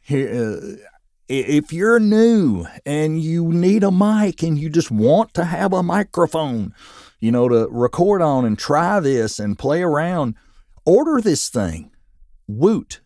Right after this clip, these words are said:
W O O T, W O O T, Woot.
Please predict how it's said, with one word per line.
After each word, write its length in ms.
W 440
O 240
O 320
T, 260
W 480
O 180
O 200
T, 280
Woot. 460